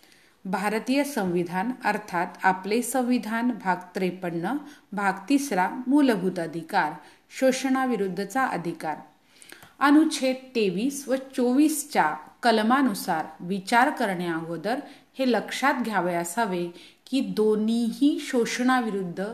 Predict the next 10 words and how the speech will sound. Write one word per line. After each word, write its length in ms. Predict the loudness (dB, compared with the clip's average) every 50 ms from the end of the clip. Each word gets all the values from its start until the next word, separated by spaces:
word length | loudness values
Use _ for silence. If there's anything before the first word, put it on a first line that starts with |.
| -10 -16 -14 -10
अधिकार 520 | -8 -4 -2 -2 -2 0 2 2 2 2 0
देणारे 460 | 0 -2 -2 -2 -2 -4 -6 -6 -10 -10 -6 -2
कलम 240 | 0 0 0 0 -4 -8 -12 -20 _ -20 -20 -20 -20 -20 -20 -20 -10 -6
अनुच्छेद 500 | -4 -2 0 -2 -2 -2 -2 0 0 0 -2 -4 -6 -4
एकवीसचेच 1120 | -2 -2 -2 -2 0 4 6 6 6 6 2 0 0 2 2 2 2 2 0 -2 -6 -6 -8 -14 _
एक 320 | -4 -2 -2 -2 -4 -6 -6
प्रकारे 540 | -4 -4 -4 -4 -4 -4 -4 -4 -4 -6 -8 -10 -16 -20 -20 _ _ _ -20 -18 -16 -4 0
सक्षमीकरण 880 | 0 0 0 -2 -4 -2 0 2 2 2 2 2 0 0 0 0 -2 -2
करतात. 460 | -4 -6 -6 -8 -8 -10 -10 -12 -12 -14 -20 _ _ _ _ _ -20 -20 _ _ _ -6
आपण 300 | -6 -4 -2 -2 -2